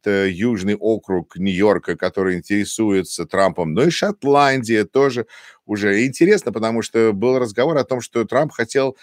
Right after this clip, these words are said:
во время инаугурации смотаться на свой резорт Шотландии, потому что туда звонили, там выясняли, если у них,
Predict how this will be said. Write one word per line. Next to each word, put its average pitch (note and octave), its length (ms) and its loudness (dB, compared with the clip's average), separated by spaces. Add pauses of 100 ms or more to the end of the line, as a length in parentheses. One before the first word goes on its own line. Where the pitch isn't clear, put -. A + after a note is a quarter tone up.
(220)
во G#2+ 180 4
время A2+ 680 2
инаугурации A2+ 680 0
смотаться A#2 800 0
на A2 180 0
свой B2 260 -2
резорт A#2 320 0
Шотландии, G2 880 -2 (100)
потому F2 200 -4
что - 120 -14
туда F2 200 -2
звонили, B2+ 800 0
там F#2+ 240 0
выясняли, G#2 480 0
если F2+ 240 -4
у F2 40 -2
них, E2+ 200 -4